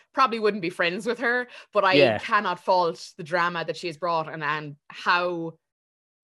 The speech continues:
Speaker 1: non-stop she is working to just
Speaker 2: Yeah,
Speaker 1: provide
Speaker 2: the,
Speaker 1: stories.
Speaker 2: I, I, I like, and even, geez, again tonight, and we'll, we'll, we'll get to it in time, but, um, like, there's, we, like we were saying off air before we, we started recording,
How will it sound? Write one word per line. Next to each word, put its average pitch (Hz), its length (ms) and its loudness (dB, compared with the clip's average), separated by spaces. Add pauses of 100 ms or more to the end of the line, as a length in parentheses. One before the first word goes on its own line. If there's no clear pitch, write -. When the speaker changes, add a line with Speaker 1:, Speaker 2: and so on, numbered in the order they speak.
(220)
Speaker 1:
non-stop 185 680 -2
she - 140 -10
is 151 100 -10
working 160 360 -6
to 139 60 -18
just 156 200 -12
Speaker 2:
Yeah, 165 220 8
Speaker 1:
provide 143 200 0
Speaker 2:
the, - 40 -20
Speaker 1:
stories. 156 460 2
Speaker 2:
I, 156 180 4
I, - 20 4 (120)
I 165 40 8
like, 156 240 2
and 170 140 0
even, 151 240 0
geez, 139 180 -2
again 131 300 0
tonight, 110 400 -2
and 110 120 -4
we'll, 110 120 -4
we'll, 117 200 2
we'll 117 120 0
get 143 160 2
to - 100 -6
it 107 60 -2
in 104 60 -6
time, 113 260 2
but, 104 160 -4
um, 107 240 -2
like, 131 260 2
there's, 131 400 2
we, 147 140 0
like 147 140 2
we 139 40 0
were 143 60 0
saying 139 520 2
off 127 200 0
air 127 140 2
before 113 200 -2
we, 110 120 -2
we 117 120 -4
started 117 240 0
recording, 107 400 0